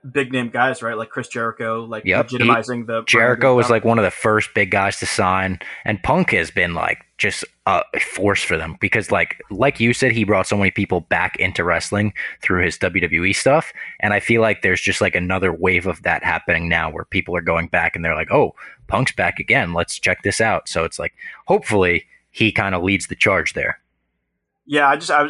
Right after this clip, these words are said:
Speaker 1: I had to bring it up. I, like I said, I, I, I nerded out on some of that, some of that stuff. You've had some
Speaker 2: He's
Speaker 1: great
Speaker 2: the man too. Like, he, he seriously, I've gotten to interview him a few times, and he's one of those people where it's like, damn, you're, you're like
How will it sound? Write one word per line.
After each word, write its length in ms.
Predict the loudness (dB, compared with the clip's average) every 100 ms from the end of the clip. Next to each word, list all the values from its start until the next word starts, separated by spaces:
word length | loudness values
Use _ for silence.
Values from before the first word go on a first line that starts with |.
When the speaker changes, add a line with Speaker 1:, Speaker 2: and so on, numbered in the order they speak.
| 2
Speaker 1:
I 80 | 2
had 120 | 2
to 80 | 2
bring 180 | 0 2
it 80 |
up. 160 | 2 4
I, 140 | 4 2
like 80 | -2
I 40 |
said, 200 | -4 -2
I, 60 | -2
I, 380 | 0 -2 0 0
I 20 |
nerded 300 | 0 0 0
out 200 | 0 0
on 140 | -2 -4
some 180 | -8
of 60 | -6
that, 240 | -8 -8
some 120 | -10 -8
of 60 |
that 80 | -8
stuff. 260 | -6 -6 -6
You've 100 | -10
had 160 | -10 -10
some 100 | -2
Speaker 2:
He's 200 | 2 2
Speaker 1:
great 80 |
Speaker 2:
the 80 | 2
man 340 | 4 4 2 2
too. 280 | 0 2
Like, 280 | 2 0 -2
he, 100 | -6 -4
he 180 | 0
seriously, 500 | 2 4 4 4 2
I've 140 | 0 2
gotten 220 | 0 2
to 100 | 2
interview 300 | 2 0 0
him 120 | 0
a 60 | -2
few 180 | 0 0
times, 360 | 0 0 -2
and 100 | -4
he's 260 | -4 -6 -4
one 200 | -2 0
of 40 |
those 280 | 2 0 -4 -2
people 280 | 0 0 0
where 160 | 0
it's 160 | -2 -2
like, 360 | -2 -2 -8 -16 -16 -18 _ -2
damn, 300 | 0 0 -6
you're, 420 | -8 -2 0 0
you're 220 | 0 0
like 300 | 2 0 -2